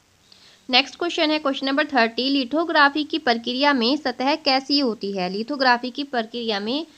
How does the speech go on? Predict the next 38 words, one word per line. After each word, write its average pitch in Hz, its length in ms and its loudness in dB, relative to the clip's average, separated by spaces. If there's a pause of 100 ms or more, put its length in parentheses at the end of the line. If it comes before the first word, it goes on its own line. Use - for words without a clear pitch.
(320)
सतह, 233 340 2
अभी 214 220 -2
मैंने 269 240 -2
आपको 269 200 -2
बताया 233 420 0
था 262 240 2
कि 277 160 -4
जो 254 100 -2
इसकी 240 260 -2
सतह 240 340 -2
होती 233 300 -2
है 240 60 0
वो 262 80 0
एकदम 254 420 -2
सपाट 220 500 4
होती 247 280 -4
है, 269 100 -2
समतल 214 400 -4
होती 226 320 -4
है, 254 80 0
किसी 247 240 -10
प्रकार 226 400 -2
का 254 240 0 (400)
उभार 226 480 4
नहीं 247 280 2
होता 190 240 -4
है 190 120 2
इसमें, 240 220 -6
बिल्कुल 233 280 -4
एकदम 277 240 0
प्लेन 233 360 2
होती 180 280 -6
है, 180 60 -4
तो 190 160 -8
इसलिए 247 340 -12
इसको 240 160 -10
प्लेनोग्राफी 208 720 -2
भी 294 260 0